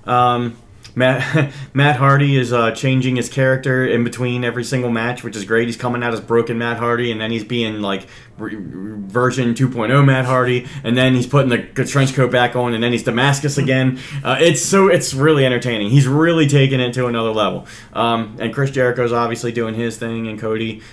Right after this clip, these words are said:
Um, and now with all these people that have just left W W E, it's very possible that other people could show up in A E W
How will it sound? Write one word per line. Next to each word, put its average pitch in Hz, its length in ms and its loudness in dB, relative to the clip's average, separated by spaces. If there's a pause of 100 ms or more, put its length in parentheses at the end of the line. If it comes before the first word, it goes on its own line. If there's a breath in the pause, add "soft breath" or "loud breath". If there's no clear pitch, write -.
(160 loud breath)
Um, 107 300 0
and 107 100 -4
now 120 220 0
with 117 140 0
all 113 160 0
these 113 100 -8
people 123 260 -4
that 110 100 -2
have 101 120 -6
just 120 220 -4
left 117 200 -4
W 117 180 -4
W 113 220 -4
E, 135 220 0
it's 101 100 -6
very 104 220 -2
possible 117 480 -4
that 92 100 -4
other 101 160 -8
people 110 260 -12
could 107 280 -8
show 104 240 -6
up 104 120 -6
in 104 120 -6
A 104 100 -4
E 104 140 -8
W 135 420 -2